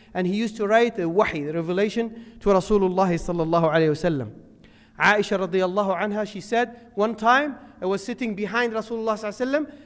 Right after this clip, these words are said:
and it was, he was receiving the revelation, wahi. And Uthman was in front of him writing, and he was telling him, 'Uktub Uthaym, Uktub Uthaym.'" Uthaym is, uh, And he was, he was, uh, calling him with a very nice name.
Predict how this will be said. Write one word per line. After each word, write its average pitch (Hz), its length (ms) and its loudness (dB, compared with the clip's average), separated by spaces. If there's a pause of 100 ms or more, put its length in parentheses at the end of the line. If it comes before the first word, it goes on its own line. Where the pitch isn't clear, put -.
(140)
and 185 160 -4
it 202 180 -4
was, 233 280 0
he 196 80 -4
was 208 200 -4
receiving 247 520 -4
the 208 100 -2
revelation, 208 640 -2
wahi. 185 300 -2 (400)
And 180 140 -4
Uthman 226 440 -2
was 214 160 -2
in 196 100 -4
front 247 260 0
of 233 80 -4
him 208 180 -2
writing, 262 500 0 (200)
and 185 100 -4
he 196 60 2
was 190 160 -2
telling 220 240 -2
him, 196 140 -2
'Uktub 196 540 -4
Uthaym, 165 520 -2 (140)
Uktub 180 340 -4
Uthaym.'" 151 480 -2 (280)
Uthaym 226 420 4
is, 196 280 2
uh, 170 400 2 (640)
And 226 140 -4
he 220 120 -2
was, 226 340 -2
he 190 120 -4
was, 202 320 -2
uh, 202 100 -2
calling 247 400 4
him 226 220 0
with 208 220 2
a 185 220 2
very 196 260 2
nice 190 320 0
name. 151 380 -2